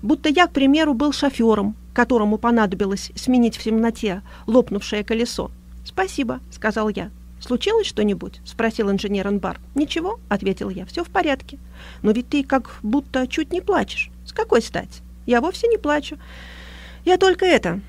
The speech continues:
простужен. Просто простужен». «Отлично. А нам случайно не по дороге?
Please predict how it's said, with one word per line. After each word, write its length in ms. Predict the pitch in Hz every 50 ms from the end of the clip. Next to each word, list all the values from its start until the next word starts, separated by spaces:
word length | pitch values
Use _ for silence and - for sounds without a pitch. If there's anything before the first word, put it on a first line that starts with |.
| - - - - -
простужен. 580 | - 370 370 370 - 392 285 - - - 196 - - - - - - - - - -
Просто 260 | 392 440 480 - -
простужен». 600 | - - 185 - - - 190 190 - - 180 202 - - - - -
«Отлично. 540 | - - 339 - 302 294 277 - - 247 254 - - - - - - - -
А 80 | - 285
нам 160 | 302 330 302
случайно 400 | - - 320 - 330 330 320 311
не 120 | 311 302
по 80 | 294 330
дороге? 460 | 262 320 339 381 453 427 - - 220